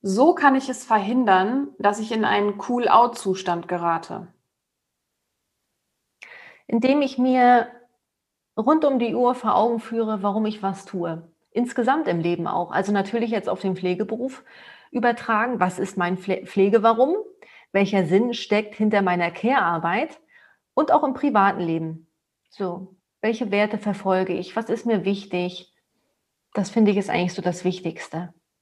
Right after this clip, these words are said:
Speaker 2: Um mir selbst auch treu zu bleiben. So, und meinem Verständnis von, von Pflege, von Leben, von Miteinander.
Speaker 1: Sehr schön.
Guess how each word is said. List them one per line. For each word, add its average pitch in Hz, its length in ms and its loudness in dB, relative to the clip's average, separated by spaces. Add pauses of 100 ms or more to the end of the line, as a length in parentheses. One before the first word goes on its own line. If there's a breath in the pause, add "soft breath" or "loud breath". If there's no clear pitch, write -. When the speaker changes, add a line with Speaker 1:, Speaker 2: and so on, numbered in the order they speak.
(300)
Speaker 2:
Um 208 100 0
mir 220 140 4
selbst 220 280 0
auch 202 120 -2
treu 214 300 0
zu 220 200 -8
bleiben. 160 560 -6
So, - 220 -10
und 180 220 -6
meinem 196 240 2
Verständnis 214 600 -4
von, 180 340 -6
von 185 220 -4
Pflege, 220 540 -2
von 202 220 -2
Leben, 220 360 0
von 202 200 -4
Miteinander. 165 760 -6 (460)
Speaker 1:
Sehr 175 240 -6
schön. 175 440 -12